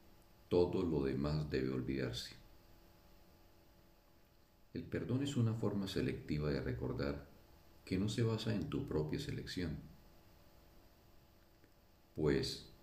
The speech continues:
las tenebrosas figuras que quieres hacer inmortales son enemigos de la realidad. Procura estar dispuesto a perdonar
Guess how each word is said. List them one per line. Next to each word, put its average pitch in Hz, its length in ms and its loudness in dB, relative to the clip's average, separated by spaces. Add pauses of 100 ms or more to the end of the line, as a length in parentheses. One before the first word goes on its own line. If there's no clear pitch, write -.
(280)
las 69 300 0
tenebrosas 110 640 2
figuras 107 460 0
que - 160 -2
quieres - 320 -2
hacer - 260 -2
inmortales 78 800 -2 (720)
son 87 340 -2
enemigos 90 640 2
de 65 100 0
la 64 120 0
realidad. 62 500 0 (2750)
Procura 117 580 2
estar 76 320 0
dispuesto 76 580 0
a - 120 -4
perdonar 71 520 0